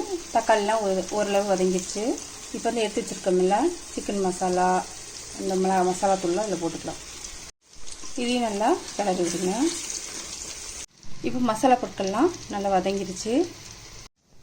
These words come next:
இப்போ எடுத்து வச்சிருக்கோம்ல, சிக்கன் வேக வச்சு எடுத்து வச்சிருக்கோம்ல, நாட்டுக்கோழி, அதை வந்து இந்த மசாலாவோட போட்டு கலந்துடலாம். நாட்டுக்கோழியும் இந்த மசாலாவோட போட்டாச்சு. இப்போ வந்து நல்லா கிளறி விடுங்க. இப்போ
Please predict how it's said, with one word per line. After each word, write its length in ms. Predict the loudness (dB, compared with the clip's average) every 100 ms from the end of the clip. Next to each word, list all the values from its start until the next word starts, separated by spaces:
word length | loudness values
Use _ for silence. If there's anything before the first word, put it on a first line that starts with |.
| -20 -10 -4
இப்போ 160 | 2 4 4
எடுத்து 200 | 2 -4
வச்சிருக்கோம்ல, 540 | -4 -4 2 4 6 4 4 -2
சிக்கன் 260 | -2 2 4
வேக 120 | 4
வச்சு 160 | 2 -2
எடுத்து 160 | -6
வச்சிருக்கோம்ல, 520 | -8 -6 0 2 4 2 0 -6 -4
நாட்டுக்கோழி, 480 | -4 -2 0 2 0 -4 -8 -4
அதை 120 | 0 2
வந்து 180 | 4 4 0 -4 -4
இந்த 100 | 0 0
மசாலாவோட 520 | 2 2 4 2 0 -6 -16 -20 -20 -20 -6
போட்டு 520 | -2 -2 -4 -18 -4 0
கலந்துடலாம். 560 | 2 2 0 -2 -6 -8 -20 _ -6 -6 -4 -6 -6 2
நாட்டுக்கோழியும் 640 | 4 4 4 2 6 4 4 -4
இந்த 140 | 0 4 4 2
மசாலாவோட 480 | 2 4 6 4 2
போட்டாச்சு. 380 | 0 0 0 2 2 2
இப்போ 120 | 0 0
வந்து 160 | 2 4
நல்லா 200 | 6 4 2
கிளறி 260 | 0 2 2
விடுங்க. 260 | 0 2 2 2 -2 -4 -10 -10 -12 -14 -16 -16 -16 -18 -18 -18 -18 -18 -18 -18 -18 -18 -18 -16 -16 -16 -16 -16 -2 -2 0 -2 -4 -4
இப்போ 120 | 0